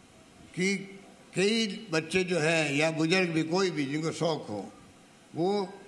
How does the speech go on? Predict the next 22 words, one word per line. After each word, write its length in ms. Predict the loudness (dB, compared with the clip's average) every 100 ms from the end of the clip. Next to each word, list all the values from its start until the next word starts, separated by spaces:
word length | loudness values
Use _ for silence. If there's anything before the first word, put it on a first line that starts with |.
| -8
अपने 440 | -6 -4 0 2 0
कैमरे 460 | 0 0 2 2 0
से 80 | 0
फिल्म 280 | 0 0
बना 200 | 2 2 2
लें 400 | 2 0 -4 -10 -20 -20 -20 -16 -16 -16 -20 -6
और 140 | 0 0
उसको 180 | 0 0
डाल 240 | 2 2
दें 120 | 2 2
हमारे 320 | 2 2 0 -2 -8 -16 -16 -6
दो 180 | 0 2 0 -2 -8 -16 -20 -20 -20 -20 -20 -20 -20 -20 -20 -8
सोशल 340 | -2 -2 0 0
मीडिया 300 | 2 2 2
पर। 240 | 2 2 0 -4 -12 -20 -20 -20 -20 -20 -4
तो 80 | -4
उसको 260 | -2 -2 -2 -6 -16 -20 -20 -10
प्रतिरोज़ 640 | -4 -4 0 2 2 2 0 -4 -12 -4
एक 200 | -2 0
महीना 280 | -2 -2 -2
तो 40 | -2
चलेगा, 440 | -2 0 0 0